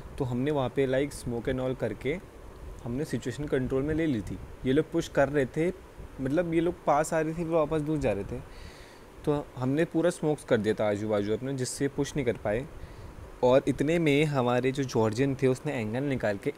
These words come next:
इनका एक बंदा, जो आपने देखा ही होगा वीडियो में, नेट से नॉक कर दिया था। फिर हम लोगों ने इनको push करके मार दिया था वहाँ पे, ठीक है। और जैसे तू बात करे ना भाई, फ़ोर्टी सेवन kills होते हैं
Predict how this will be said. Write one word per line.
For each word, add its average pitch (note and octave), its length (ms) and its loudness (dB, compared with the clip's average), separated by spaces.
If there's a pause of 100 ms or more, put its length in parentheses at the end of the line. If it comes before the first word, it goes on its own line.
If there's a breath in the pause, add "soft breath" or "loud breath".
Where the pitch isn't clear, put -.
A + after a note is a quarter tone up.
इनका C3 400 -2
एक B2+ 220 0
बंदा, A2 340 -2 (320)
जो A#2+ 260 -2 (120)
आपने A#2+ 180 -4
देखा A2 220 2
ही A#2 60 4
होगा G#2+ 100 -2
वीडियो G#2+ 320 0
में, B2+ 180 -4 (300)
नेट B2 240 -2
से - 140 -4
नॉक A2+ 180 -2
कर F#2+ 160 -4
दिया F2+ 140 -6
था। B2+ 160 -10
फिर D3+ 180 -4
हम C3 180 -2
लोगों B2+ 200 0
ने C3+ 60 -2
इनको C#3 180 -4
push - 260 -6
करके B2 260 -6
मार B2 220 -2
दिया F#2 180 -6
था F#2+ 60 -8
वहाँ F2+ 120 -8
पे, - 1120 -18
ठीक C#3 160 -2
है। F#2 120 0 (3250)
और C3+ 60 -2
जैसे A#2 280 -2
तू - 140 -6
बात A#2 280 -4
करे G#2 180 -4
ना B2+ 120 -6
भाई, D3+ 160 -6
फ़ोर्टी B2+ 340 -6
सेवन C3 340 -4
kills C3 400 -4
होते B2+ 300 -2
हैं C3 380 -2